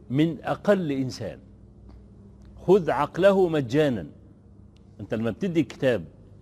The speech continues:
عشان واحد يبص لك فيه، حتى لو ط-، هيطلع لك غلطك مجانا. وهقول لكم آخر حاجة، كتاب الحافظ بن حجر العسقلاني فتح الباري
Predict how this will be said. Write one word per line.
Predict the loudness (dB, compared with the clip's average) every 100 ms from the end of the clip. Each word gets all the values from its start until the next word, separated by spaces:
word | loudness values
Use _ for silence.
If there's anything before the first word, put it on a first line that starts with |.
| -20 -20 -20 -6
عشان | -2 0 2
واحد | 0 -2 -8 -6
يبص | -4 -4 0
لك | 2 2 0
فيه، | -4 -4 -8 -20 -20 -20 -20 -20 -20 -6
حتى | -4 -4 -6
لو | -8 -12
ط-، | -16 -16
هيطلع | -16 -10 -10 -8
لك | -10 -4
غلطك | -2 -2 -4 -10 -14 -20 -20 -20 -20 -20 -6
مجانا. | -4 0 0 0 -2 -8 -18 -20 -20 -20 -20 -20 -20 -20 -10
وهقول | -6 -4 0 0
لكم | 0 -4 -2
آخر | 0 0 -4
حاجة، | -8 -10 -10 -20 -20 -20 -20 -20 -20 -20 -20 -20 -20 -20 -20 -20 -20 -20 -20 -20 -20 -20 -20 -20 -10
كتاب | 0 0 0
الحافظ | -2 -4
بن | -2
حجر | -4 -2
العسقلاني | -4 -6 -4 0 0 0
فتح | -4 -6 -6
الباري | -6 -6 -6